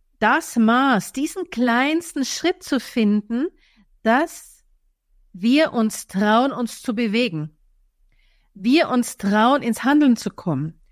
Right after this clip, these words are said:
Und ich sage immer, wenn der Schritt noch nicht geht, dann mach's noch mal kleiner. Und die kleinen Schritte, die sind meist kleiner, als wir wirklich wollen. Kenn ich von mir selber.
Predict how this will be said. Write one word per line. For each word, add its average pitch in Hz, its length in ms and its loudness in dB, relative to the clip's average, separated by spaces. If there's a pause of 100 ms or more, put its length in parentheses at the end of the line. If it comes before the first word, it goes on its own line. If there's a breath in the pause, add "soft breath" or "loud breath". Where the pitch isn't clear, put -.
(440)
Und 247 400 4
ich 226 140 -6
sage 254 240 2
immer, 240 260 2
wenn 240 540 2 (920)
der 240 120 4
Schritt - 320 -2
noch 240 180 2
nicht - 260 -2
geht, 294 340 2 (220)
dann 214 180 0
mach's 208 300 -4
noch 196 180 -2
mal 190 160 0
kleiner. 190 600 -2 (1500)
Und 190 540 0 (440)
die 208 100 -8
kleinen 262 520 2
Schritte, 190 680 -4 (320)
die 233 60 -4
sind 381 220 -2
meist 302 280 0
kleiner, 277 400 2
als 247 160 -2
wir 247 140 -2
wirklich 240 340 -4
wollen. 208 360 2 (340)
Kenn 220 160 4
ich 226 100 2
von 214 120 0
mir 190 100 2
selber. 190 440 0